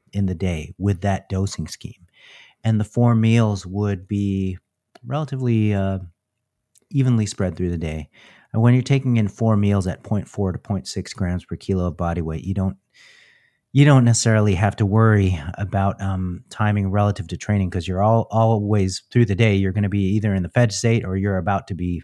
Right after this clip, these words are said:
<laughs> e-, eating anyway. So, um, that's kind of the ideal distribution, a minimum of four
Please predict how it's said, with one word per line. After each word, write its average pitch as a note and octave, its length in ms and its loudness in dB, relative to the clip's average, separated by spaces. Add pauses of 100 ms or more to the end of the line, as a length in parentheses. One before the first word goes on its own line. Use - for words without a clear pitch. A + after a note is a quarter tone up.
(120)
<laughs> - 120 -8
e-, B2+ 320 0
eating G2 360 0
anyway. E2+ 380 -4 (640)
So, F2+ 500 -4
um, E2+ 480 -6 (240)
that's - 500 -2
kind A2 200 -4
of F#2+ 100 -6
the G2 300 0
ideal G2+ 380 0
distribution, F2 640 -6
a F2+ 40 -8
minimum D3+ 400 -2
of C3+ 140 -2
four A#2+ 500 2